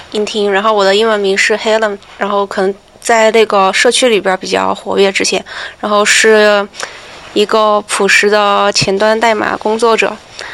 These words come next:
然后，呃，业余时间的话，就是我是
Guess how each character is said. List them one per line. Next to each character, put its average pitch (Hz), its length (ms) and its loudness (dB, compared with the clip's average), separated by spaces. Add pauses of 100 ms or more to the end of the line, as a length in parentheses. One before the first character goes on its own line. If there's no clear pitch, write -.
(180)
然 202 140 0
后， 214 520 4 (160)
呃， 208 240 2
业 247 140 4
余 247 100 4
时 220 200 2
间 220 160 2
的 226 120 0
话， 208 420 0
就 214 140 2
是 214 160 2
我 190 200 4
是 208 480 4